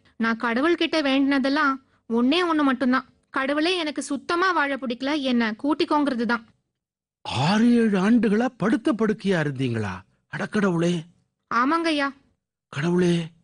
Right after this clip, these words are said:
Speaker 1: கொஞ்சம் கூட எழுந்திருக்கவோ உட்காரவோ முடியாது.
Speaker 2: இப்போ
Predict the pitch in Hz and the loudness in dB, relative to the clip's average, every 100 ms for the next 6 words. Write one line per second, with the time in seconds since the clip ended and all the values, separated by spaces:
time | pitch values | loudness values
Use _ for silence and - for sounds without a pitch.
0 | _ _ _ _ 311 311 339 403 370 359 | _ _ _ _ -2 0 2 0 2 2
1 | 370 294 311 330 320 311 330 294 240 339 | 2 2 2 0 0 0 0 0 -2 -2
2 | 320 311 302 262 247 208 - _ _ _ | -2 -2 -2 -2 -2 -4 -10 _ _ _
3 | - 180 208 202 156 127 | -4 -2 2 2 2 -2